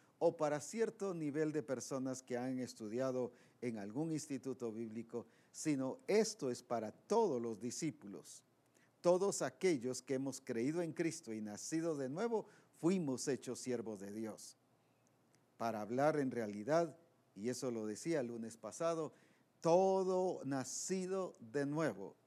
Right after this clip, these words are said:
es un siervo de Dios. Eso es muy importante porque eso nos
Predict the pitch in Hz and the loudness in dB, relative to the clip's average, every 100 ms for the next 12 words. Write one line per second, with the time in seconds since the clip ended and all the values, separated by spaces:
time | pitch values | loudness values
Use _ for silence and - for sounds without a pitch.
0 | _ 139 147 160 - - _ - 127 135 | _ 0 0 0 -6 -16 _ -6 -2 -2
1 | 135 - - 127 123 113 117 - - 104 | -4 -8 -10 -2 -2 -2 -4 -6 -8 -6
2 | 101 104 95 87 - - _ _ _ _ | -4 -6 -8 -12 -16 -20 _ _ _ _
3 | _ _ _ _ _ _ _ _ _ 156 | _ _ _ _ _ _ _ _ _ 2
4 | 175 175 131 127 139 185 240 208 143 123 | 4 2 -4 -2 -2 2 2 2 -2 -6
5 | 117 - 95 90 87 - 104 - 123 143 | -6 -8 -10 -10 -14 -12 -12 -4 -2 -2
6 | 156 151 135 123 - | -2 -2 -2 -4 -8